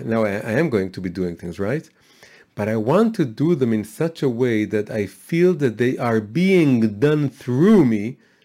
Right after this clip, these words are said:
not that I'm doing them." This is the Lubavitcher Rebbe's idea. Te'aseh. It's not you doing. He takes a verse from Psalms, from Psalms hundred and twenty-eight, second verse. It says in Hebrew, "Yegia kapecha ki tochel,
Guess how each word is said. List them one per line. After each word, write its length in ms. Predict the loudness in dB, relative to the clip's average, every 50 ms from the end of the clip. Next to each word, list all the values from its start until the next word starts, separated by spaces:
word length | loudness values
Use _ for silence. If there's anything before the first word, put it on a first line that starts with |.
| _ _ -4
not 260 | -2 -2 -2 -2 -2
that 180 | -4 -4 -4 -4
I'm 420 | -2 -2 0 0 0 -2 -2 2
doing 300 | 2 4 4 4 0 -2
them." 240 | -6 -10 -12 -12 -16 _ _ _ _ _ _ _ _ _ _ _ _ _ _
This 180 | -6 -4 -4
is 140 | -6 -8 -2
the 120 | -2 -2 0
Lubavitcher 520 | 0 -2 -2 -2 -4 -4 -6 -6 -6 -6
Rebbe's 280 | -4 -4 -4 -6 -6 -6
idea. 360 | -8 -8 -8 -10 -12 -12 -14 _ _ _ _ _ _ _ _ _ _ _ _ _ _ _ _ _ _ _ _
Te'aseh. 840 | -2 0 2 2 0 -2 -2 -2 -2 -2 -2 -6 -4 -2 -2 -2 -2 -6 _ _ _ _ _ _ _ _ _ _ _ _ _ _ _ _ _ _ _ _ -10
It's 200 | -10 -10 -4 -2
not 200 | 0 0 0 2
you 100 | 2 0
doing. 380 | 2 2 0 0 0 -2 -4 -12 _ -20 -20 -20 -20 _
He 80 | -14 -2
takes 260 | 0 0 0 2 0
a 80 | -2
verse 360 | -2 2 2 2 2 2 2 -4
from 500 | -2 0 2 2 2 0 -2 -4 -8 -12
Psalms, 460 | -4 -2 -2 -2 -2 -4 -6 -10 -10
from 200 | -6 -6 -6 -2
Psalms 320 | -2 0 0 0 -2 -6 -14
hundred 380 | -8 -4 -4 0 0 2 2
and 100 | 0 -2
twenty-eight, 800 | -2 -4 -2 -2 -2 -4 -6 -10 -8 -6 -4 -6 -6 -8 -14 -20 _ _ _ _ _ _
second 460 | _ -14 -6 -6 -2 -2 0 -2 -2
verse. 400 | -4 -4 -6 -6 -6 -8 -14 -20 _ _ _ _ _ _ _ _ _ _ _ _
It 160 | -10 -10 -4
says 180 | -2 -2 0 0
in 80 | 0
Hebrew, 360 | 2 2 0 0 2 2 2 4
"Yegia 480 | 4 2 2 -2 -2 0 2 2 2
kapecha 640 | 0 -2 -6 -6 -4 -2 -2 -2 -2 -2 -4 -6 -4
ki 240 | -2 -2 -2 -2 -2
tochel, 720 | -4 -4 -4 -4 -2 0 2 2 2 2 0 0 -2